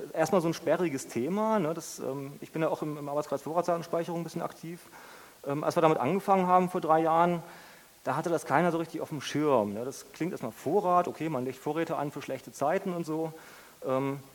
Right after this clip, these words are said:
bis die Leute verstanden haben, warum das wirklich ein Paradigmenwechsel ist. Es hat eine Weile gedauert, aber trotzdem ist es, glaube ich, nicht zufällig, dass genau an dem Punkt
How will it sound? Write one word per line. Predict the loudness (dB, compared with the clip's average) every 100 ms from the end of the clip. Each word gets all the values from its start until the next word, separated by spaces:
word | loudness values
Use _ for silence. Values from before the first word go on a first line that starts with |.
| -20 -20 -6
bis | -2
die | 6
Leute | 8 8
verstanden | 2 4 6 6 4
haben, | 4 4
warum | 4 4 4
das | 2 2
wirklich | -4 -4
ein |
Paradigmenwechsel | 0 4 4 2 0 0 0 -2 -6
ist. | -8 -4
Es | -2
hat |
eine | 0
Weile | 2 2 2
gedauert, | 2 2 2 -2 -4
aber | -2 0 -2 -8 -6
trotzdem | 2 2 4 4 4 0
ist | -4
es, | 2
glaube | 2 2
ich, | -2
nicht | -4
zufällig, | -4 -4 0 0 0 -2
dass | -4
genau | 0 2
an | 2 0
dem | 2 2 2
Punkt | -2 0 0 -2